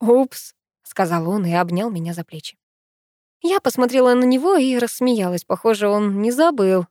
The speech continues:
о том, что наша одежда разбросана по комнате. Неужели он нарочно заставил меня показывать Робу квартиру?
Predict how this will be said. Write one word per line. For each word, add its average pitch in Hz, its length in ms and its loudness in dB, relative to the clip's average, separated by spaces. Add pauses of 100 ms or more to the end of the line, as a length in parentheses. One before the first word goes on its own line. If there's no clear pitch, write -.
о 196 160 -2
том, 208 180 -2
что - 140 -6
наша 202 340 0
одежда 220 360 -2
разбросана 185 540 -4
по 233 160 -8
комнате. 165 520 -12 (400)
Неужели 220 400 0
он 208 140 0
нарочно 269 400 -4
заставил 190 420 -2
меня 196 220 -2
показывать 196 560 -2
Робу 254 280 -2
квартиру? 175 600 -8